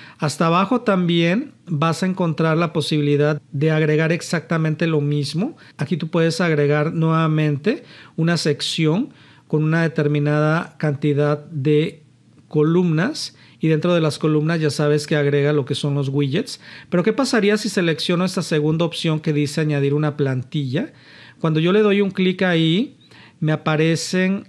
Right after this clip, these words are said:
eh, ciertas plantillas que podría yo instalar aquí. Simplemente, eh, puedo seleccionar cualquiera de ellas y al momento de que yo la vea, prácticamente podría insertarla.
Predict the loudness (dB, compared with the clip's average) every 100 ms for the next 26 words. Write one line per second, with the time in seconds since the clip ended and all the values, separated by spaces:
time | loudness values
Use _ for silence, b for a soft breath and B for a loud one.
0 | -4 0 0 -2 -4 -14 -2 -2 0 -4
1 | -4 -2 0 -2 -2 0 2 2 0 -2
2 | -10 -16 -12 -6 -2 2 2 2 2 2
3 | 2 2 0 -2 -2 -4 -4 -2 0 2
4 | 0 -2 -2 -2 -2 -4 -12 B B B
5 | -4 -2 0 0 2 2 0 0 0 -2
6 | -2 0 2 2 0 2 2 2 0 0
7 | 0 0 0 0 0 -2 0 0 2 2
8 | 4 4 2 2 2 0 -6 -16 B B
9 | B B B 0 2 2 2 0 0 0
10 | 0 0 0 2 2 2 2 2 2 2
11 | -2 -6 -10 -2 -2 -2 -2 0 0 0
12 | -4 0 0 2 2 2 2 0 -4 -4
13 | -2 -2 -2 -4 -4 -8 -4 -2 -2 -2
14 | -8 -12 -20